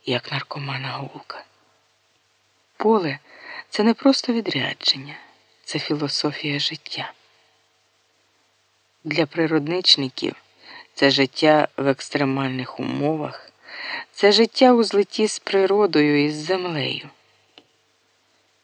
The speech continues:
Для гуманітаріїв це ходіння в народ,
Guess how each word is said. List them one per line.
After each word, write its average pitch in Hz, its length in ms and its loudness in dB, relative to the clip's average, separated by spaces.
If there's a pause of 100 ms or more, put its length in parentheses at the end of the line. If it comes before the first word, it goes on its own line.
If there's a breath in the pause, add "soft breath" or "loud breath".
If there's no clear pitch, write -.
(300)
Для 160 160 -4
гуманітаріїв 139 960 -2 (420)
це - 160 -4
ходіння 151 580 -2
в 151 60 -6
народ, 131 640 -6